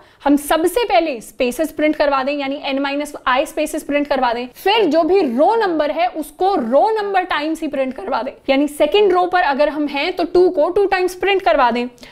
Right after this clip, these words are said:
तो इसके लिए कोड लिखेंगे तो ज़्यादा क्लियर होगा कि किस बारे में बात कर रहे हैं।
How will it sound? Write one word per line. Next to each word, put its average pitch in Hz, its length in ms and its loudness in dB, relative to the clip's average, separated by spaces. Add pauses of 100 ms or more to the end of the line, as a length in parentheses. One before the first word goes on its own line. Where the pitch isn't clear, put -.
(220)
तो 285 80 0
इसके 285 240 0
लिए 330 120 2
कोड 320 360 2
लिखेंगे 285 520 0 (1200)
तो 269 80 2
ज़्यादा 247 280 2
क्लियर 302 300 4
होगा 269 260 4
कि 285 100 -8
किस 269 220 -2
बारे 233 200 2
में 254 140 0
बात 208 260 0
कर 220 140 -4
रहे 220 120 -6
हैं। 330 140 -6